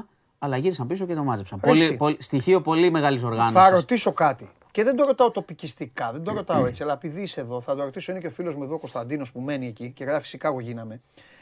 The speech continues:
Speaker 2: Θέλω να πω κάτι. Παρατηρώ το τελευταίο πεντάμινο.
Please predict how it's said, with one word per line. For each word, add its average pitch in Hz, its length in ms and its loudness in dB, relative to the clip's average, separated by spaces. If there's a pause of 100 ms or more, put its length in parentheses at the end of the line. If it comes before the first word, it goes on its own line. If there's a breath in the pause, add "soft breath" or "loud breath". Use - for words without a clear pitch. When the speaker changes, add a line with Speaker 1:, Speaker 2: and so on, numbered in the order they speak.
(380 soft breath)
Speaker 2:
Θέλω 320 180 -6
να 294 60 2
πω 285 120 -2
κάτι. - 280 -4 (1120)
Παρατηρώ 208 540 -2
το 277 100 -12
τελευταίο 226 360 -4
πεντάμινο. 117 760 -4